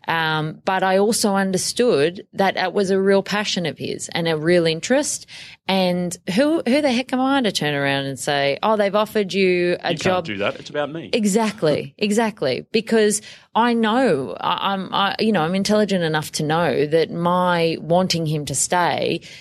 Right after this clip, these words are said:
Speaker 1: is not enough to make somebody give up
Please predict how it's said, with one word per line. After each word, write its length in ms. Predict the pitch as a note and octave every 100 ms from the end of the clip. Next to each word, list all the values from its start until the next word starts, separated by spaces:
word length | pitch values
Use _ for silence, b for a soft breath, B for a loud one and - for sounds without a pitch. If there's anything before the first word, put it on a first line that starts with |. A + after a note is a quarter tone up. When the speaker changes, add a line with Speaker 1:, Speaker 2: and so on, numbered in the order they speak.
| B
Speaker 1:
is 180 | G3+ G3+
not 320 | G3 G3 A3
enough 640 | G3+ F3 F3 G3+ - - - _
to 480 | - E3+ D#3+ D#3 D3+
make 260 | E3+ F3+ -
somebody 520 | F#3 E3+ D#3+ D3+ D3+
give 340 | D3 E3+ E3
up 260 | D#3+ C#3+